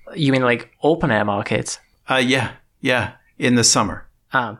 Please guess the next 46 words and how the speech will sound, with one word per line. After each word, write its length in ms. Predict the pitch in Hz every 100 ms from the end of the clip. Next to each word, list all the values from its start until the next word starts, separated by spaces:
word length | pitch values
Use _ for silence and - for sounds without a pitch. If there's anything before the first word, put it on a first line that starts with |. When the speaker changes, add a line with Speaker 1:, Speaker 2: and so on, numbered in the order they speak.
| -
Speaker 1:
have 240 | - -
you 60 | 170 180
been 60 |
Speaker 2:
<laughs> 20 |
Speaker 1:
to 60 | 165
Speaker 2:
Not 140 | 190
so 100 | -
much 240 | 175 160 156
in 60 |
the 80 | 139
winter. 480 | 135 127 - - -
Speaker 1:
<laughs> 380 | - 113 - -
Have 640 | 151 - - - - 139
Speaker 2:
I, 20 |
Speaker 1:
you 60 | 147
Speaker 2:
one 120 | 180
Speaker 1:
been 40 | 185
Speaker 2:
thing 120 | 190
I 80 | 165
don't 340 | 123 135 127
miss 260 | 113 104 -
about 240 | 113 104
Ottawa 380 | - 110 107 104
is 280 | 104 110 -
the 100 | 104
winters. 520 | 104 95 90 85 - -
It's 220 | 127 -
very 400 | 107 104 104 98
cold. 400 | - 98 90 107 _ _ _ -
Speaker 1:
Oh, 180 | 131 120
I 120 | 127
can 140 | - 131
imagine. 300 | 131 127 120
But, 200 | 135 127 - - - - _
uh, 160 | 131 135
speaking 320 | - 170 170
of 120 | 156
those 280 | 151 151 143
open 320 | - 147 147 143
air 100 | 131
markets, 360 | 120 127 131
have 140 | - 143
you 60 |
been 220 | 143 156
to 160 | 160 -
any 440 | 120 135 202 214